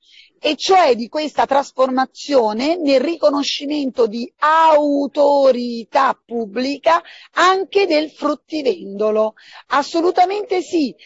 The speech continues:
la legislazione successiva mette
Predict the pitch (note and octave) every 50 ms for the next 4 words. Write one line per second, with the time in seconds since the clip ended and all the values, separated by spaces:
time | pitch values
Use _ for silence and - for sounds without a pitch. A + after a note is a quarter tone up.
0 | - _ - G#3+ G#3+ A#3 C4 A3 A#3 D4 B3+ D#4 D#4+ D4+ - F#4+ F#4 F4 D#4+ C#4+
1 | - B3+ A3 - - G#3+ G3+ - - - C#4 D4+ E4 E4+ F#4 F#4+ G4+ - _ _
2 | _ _ _ _ _ _ _ - A#3 B3+ D#4 F4 F#4 F4+ C#4 _ _ _ - B3+
3 | A3+ G#3 F#3 - _